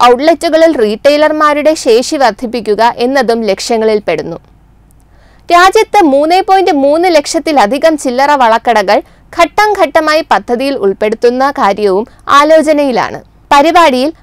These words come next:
ഒരു രാജ്യം ഒരു വളം എന്ന ഇന്ത്യൻ ബഹുജന വളം പദ്ധതിയും മോദി ഉദ്ഘാടനം ചെയ്തു.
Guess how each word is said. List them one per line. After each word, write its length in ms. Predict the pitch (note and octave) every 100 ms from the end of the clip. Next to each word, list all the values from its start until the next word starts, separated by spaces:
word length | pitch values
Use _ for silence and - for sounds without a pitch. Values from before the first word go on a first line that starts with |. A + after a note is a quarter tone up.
| _ -
ഒരു 200 | D4+ F4
രാജ്യം 440 | G4 G4 F4 F#4 F4
ഒരു 200 | C4 E4
വളം 360 | D#4+ D#4 D#4+
എന്ന 200 | C4+ C#4
ഇന്ത്യൻ 460 | D4 C#4 D4 E4+ F4
ബഹുജന 460 | D#4+ D4 D4 D#4 D#4
വളം 340 | C4+ C#4 D#4
പദ്ധതിയും 640 | D4 - A#3 A#3+ A#3+ C#4+
മോദി 240 | A3 A3 A3+
ഉദ്ഘാടനം 640 | G3+ G3 G#3 G3 G3+ G3+
ചെയ്തു. 260 | G3 D#3